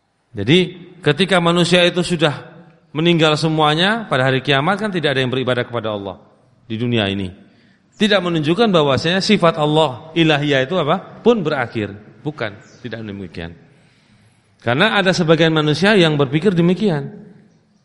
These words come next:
Dengan dalil, "Wa ma khalaqtul jinna wal insa illa liya'budun." "Tidaklah aku ciptakan jin dan manusia kecuali hanya beribadah kepada Allah." Ya, kalau jin dan manusianya sudah tidak ada lagi,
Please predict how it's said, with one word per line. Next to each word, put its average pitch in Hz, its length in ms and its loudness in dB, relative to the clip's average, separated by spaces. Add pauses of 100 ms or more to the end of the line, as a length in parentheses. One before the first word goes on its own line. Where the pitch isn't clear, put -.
(120)
Dengan 143 320 0
dalil, 156 720 2
"Wa 143 160 0
ma 147 160 2
khalaqtul 135 640 -2
jinna 143 320 0
wal 117 240 2
insa 156 560 0 (320)
illa 110 400 -4
liya'budun." 95 800 -8 (800)
"Tidaklah 147 400 0
aku 143 240 -4
ciptakan 139 560 0
jin 139 240 -2
dan 127 80 -4
manusia 123 480 -6
kecuali 135 400 -4
hanya 123 240 -4
beribadah 110 480 -4
kepada 98 240 -8
Allah." 82 400 -12 (480)
Ya, 107 160 -10
kalau 143 240 0
jin 156 160 4
dan 156 160 2
manusianya 151 480 -2
sudah 160 240 -2
tidak 143 320 -2
ada 143 80 -2
lagi, 139 320 -6